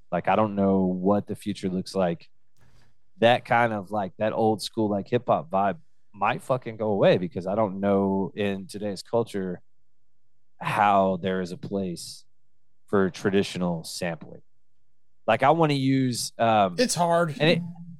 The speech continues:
Speaker 1: and it's everything. Like, I, uh, um, I listened to, uh, uh, there's an English philosopher named Alan Watts,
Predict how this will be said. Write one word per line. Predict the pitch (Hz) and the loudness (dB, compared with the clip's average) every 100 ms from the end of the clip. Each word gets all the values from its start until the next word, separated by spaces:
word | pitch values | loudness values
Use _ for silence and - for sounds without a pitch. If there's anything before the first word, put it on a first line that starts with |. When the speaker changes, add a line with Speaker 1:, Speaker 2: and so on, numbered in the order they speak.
| - - | -12 2
Speaker 1:
and | 165 | 4
it's | 208 - | 6 4
everything. | 220 349 - 127 110 | 2 2 2 -2 0
Like, | 107 147 | 0 4
I, | 147 | 4
uh, | - 135 135 123 107 | 4 2 4 4 2
um, | 95 - - | -4 -14 -2
I | 135 | 0
listened | 143 - 135 127 | 0 -2 -10 -10
to, | - 127 113 107 95 | -4 -2 -2 -2 -4
uh, | 107 104 90 80 65 - - - - - - - | -4 -4 -4 -8 -12 -18 -20 -20 -20 -20 -20 -8
uh, | 98 101 101 95 - - - - - | -2 0 0 -4 -10 -20 -20 -20 -6
there's | 110 107 | -4 -4
an | 110 | -8
English | 117 117 - - - | -4 -4 -6 -12 -6
philosopher | 123 117 110 101 - - 104 95 92 92 - - - - - | 2 4 4 2 -6 -8 -6 -4 -6 -8 -12 -18 -20 -18 -4
named | 107 101 | -2 0
Alan | 98 101 90 | 0 0 -2
Watts, | 87 85 - - | -4 -4 -6 -14